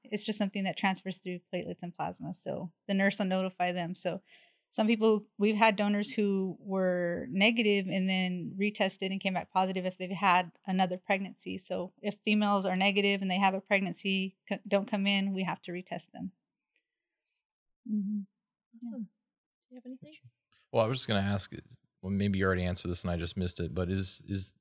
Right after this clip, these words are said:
Speaker 3: the H L A, is that a perm-, that's not a permanent deferral, right? It's
Speaker 1: No.
Speaker 3: just, like, a temporary one?
Speaker 1: There's not even a deferral for it.
Speaker 3: Oh,
Speaker 1: There's
Speaker 3: okay.
Speaker 1: no deferral for it. They just can't give automated collections. They could give whole
Speaker 3: Oh.
Speaker 1: blood, yeah.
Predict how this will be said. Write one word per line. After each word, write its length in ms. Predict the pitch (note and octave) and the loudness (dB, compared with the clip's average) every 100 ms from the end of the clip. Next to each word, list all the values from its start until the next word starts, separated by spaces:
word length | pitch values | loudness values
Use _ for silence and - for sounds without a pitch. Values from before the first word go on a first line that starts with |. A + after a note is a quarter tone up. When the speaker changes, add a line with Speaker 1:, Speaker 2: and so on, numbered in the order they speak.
| _ - | _ -12
Speaker 3:
the 220 | G2 F2 A#2+ | -8 -4 -2
H 160 | - | 0
L 180 | A2+ G2+ | 2 4
A, 280 | G2+ F#2+ F#2 | 6 6 4
is 180 | F#2 G2 | 0 -2
that 160 | G2 F#2 | -2 -2
a 40 | |
perm-, 360 | - - A2 F2+ | -6 -4 -2 -2
that's 160 | F#2+ | -2
not 100 | A2 | 0
a 40 | F2+ | 0
permanent 400 | - A2 G#2 - | 0 2 2 0
deferral, 400 | F2+ - D2 D2+ | -6 -4 -4 -4
right? 200 | E2 E2+ | -2 0
It's 100 | F2 | 4
Speaker 1:
No. 160 | A2+ G2+ | 4 4
Speaker 3:
just, 200 | G2 F#2+ | 2 0
like, 120 | F2+ | -4
a 60 | |
temporary 520 | - G2+ G2 G2 G2+ G2 | -2 -2 2 4 4 2
one? 220 | G#2 G#2+ | 0 2
Speaker 1:
There's 180 | A3 A#3 | 4 6
not 120 | A#3 | 4
even 120 | A3 | 4
a 80 | G#3 | 0
deferral 300 | F#3+ - F#3 | -2 -4 -4
for 180 | - F3+ | -4 -8
it. 160 | D3+ - | -8 2
Speaker 3:
Oh, 360 | G#2+ G#2+ G2+ G2+ | 6 8 6 6
Speaker 1:
There's 160 | A3 | 6
Speaker 3:
okay. 60 | A3+ | 6
Speaker 1:
no 120 | A3+ | 4
deferral 280 | A3 G#3 G3 | 2 0 0
for 160 | - | -2
it. 120 | F#3+ G3 | -2 0
They 100 | G3+ | 0
just 160 | G#3 | 0
can't 180 | A3+ F#3+ | -2 -2
give 120 | F#3+ | 0
automated 500 | - F#3 F3+ E3+ F3 | 0 0 0 -6 -8
collections. 460 | - F3 - F3 F#3+ | -8 -10 -10 -14 -6
They 80 | G3+ | -4
could 140 | G#3+ G3+ | -2 0
give 120 | G3 | 0
whole 160 | F#3 A2 | 0 -2
Speaker 3:
Oh. 40 | |
Speaker 1:
blood, 180 | F2 F2 | -4 -6
yeah. 200 | - | -6